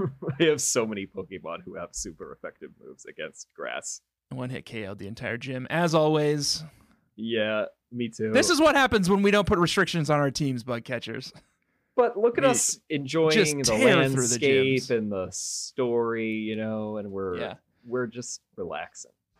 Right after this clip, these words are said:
Speaker 2: Yeah. Uh, I like Ramos's vibe, but I did s-, smash him.
Speaker 1: Yeah, he talks like, um, Willie, the groundskeeper. Groundskeeper <laughs> Willie. What do we
Speaker 2: Yeah,
Speaker 1: mean?
Speaker 2: he does.
Speaker 1: I'm
Speaker 2: And he
Speaker 1: not doing
Speaker 2: gives
Speaker 1: it.
Speaker 2: you grass knot. And then you're out.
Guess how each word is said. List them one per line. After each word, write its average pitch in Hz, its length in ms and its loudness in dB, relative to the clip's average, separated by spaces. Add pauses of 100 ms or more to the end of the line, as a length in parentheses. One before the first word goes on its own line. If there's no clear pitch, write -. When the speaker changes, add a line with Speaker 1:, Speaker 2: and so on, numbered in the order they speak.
Speaker 2:
Yeah. - 220 -12 (800)
Uh, 175 240 4
I 214 80 4
like 240 160 4
Ramos's 214 440 2
vibe, 160 460 4
but 147 180 4
I 151 120 0
did 139 220 -2
s-, - 80 -10
smash - 920 -6
him. 127 200 -6
Speaker 1:
Yeah, 143 120 4
he 139 200 -2
talks 143 440 0
like, 127 300 0
um, 98 340 -4 (580)
Willie, 113 460 -4
the 92 100 -10
groundskeeper. 90 760 -14
Groundskeeper 110 600 -6
<laughs> - 40 -12
Willie. 123 420 -8
What 135 80 -10
do 120 60 -10
we 110 80 -6
Speaker 2:
Yeah, - 60 -4
Speaker 1:
mean? 123 100 -8
Speaker 2:
he 127 80 -12
does. 110 340 -14 (320)
Speaker 1:
I'm - 60 -12
Speaker 2:
And 120 60 -6
he 117 40 -4
Speaker 1:
not 98 80 -4
doing 127 100 -4
Speaker 2:
gives - 120 -12
Speaker 1:
it. 110 60 -10
Speaker 2:
you 104 280 -10 (300)
grass 120 400 -6
knot. 104 280 -10 (720)
And 135 120 -10
then 139 80 -6
you're 147 160 -4
out. - 220 -4